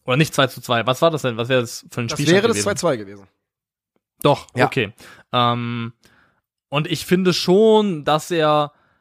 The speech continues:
Speaker 1: eine klare Bewegung in Glatzels Körper reinmacht, auch so ein ganz kleines bisschen mit dem Arm arbeitet, die nicht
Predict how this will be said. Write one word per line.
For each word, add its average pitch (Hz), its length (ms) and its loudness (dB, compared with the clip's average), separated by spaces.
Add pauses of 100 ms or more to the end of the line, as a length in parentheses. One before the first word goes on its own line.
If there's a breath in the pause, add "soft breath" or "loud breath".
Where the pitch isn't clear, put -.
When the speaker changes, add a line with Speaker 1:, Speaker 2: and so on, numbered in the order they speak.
(280)
Speaker 1:
eine 135 600 -2
klare 165 420 2
Bewegung 160 460 0
in 165 320 -2
Glatzels 151 500 0
Körper 139 420 0
reinmacht, 175 680 0
auch 139 120 -6
so 156 140 -10
ein 156 80 -10
ganz 175 280 -6
kleines 165 280 -2
bisschen 160 260 -6
mit 147 120 -4
dem 143 100 -4
Arm 143 240 0
arbeitet, 147 480 0 (340 loud breath)
die 131 140 -2
nicht 139 420 0